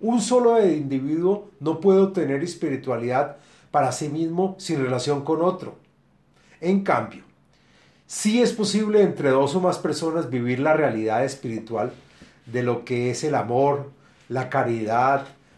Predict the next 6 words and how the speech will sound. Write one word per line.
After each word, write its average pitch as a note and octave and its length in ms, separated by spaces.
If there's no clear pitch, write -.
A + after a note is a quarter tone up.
la B2 160
esperanza, C3+ 1040
la A#2+ 220
pasión, C3+ 800
el A#2+ 200
coraje, D#3 800